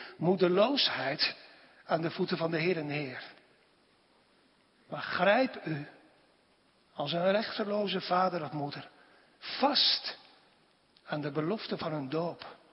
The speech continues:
en werp ze biddend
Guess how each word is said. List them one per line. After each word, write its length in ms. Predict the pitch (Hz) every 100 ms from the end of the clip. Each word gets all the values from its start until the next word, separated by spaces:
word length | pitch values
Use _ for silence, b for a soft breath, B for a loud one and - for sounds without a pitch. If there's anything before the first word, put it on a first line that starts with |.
| _ _ _ _ _ _ _ -
en 480 | 147 147 143 139
werp 300 | 160 254 302
ze 400 | - 254 185 151 135
biddend 580 | 277 311 139 156 -